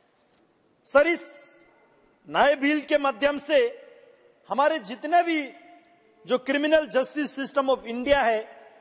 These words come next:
इसका पूरे का पूरा एक overhaul हो जाएगा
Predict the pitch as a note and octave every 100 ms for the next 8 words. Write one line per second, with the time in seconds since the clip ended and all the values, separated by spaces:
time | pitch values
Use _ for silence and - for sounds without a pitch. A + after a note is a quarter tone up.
0 | _ B3+ - D4+ D4+ C4 C4+ D4+ F4+ F4+
1 | E4+ E4 D4+ D4 C#4+ B3 - - - A#3+
2 | B3+ - G#3 C4 C4 C#4 C#4 C#4 C#4 C#4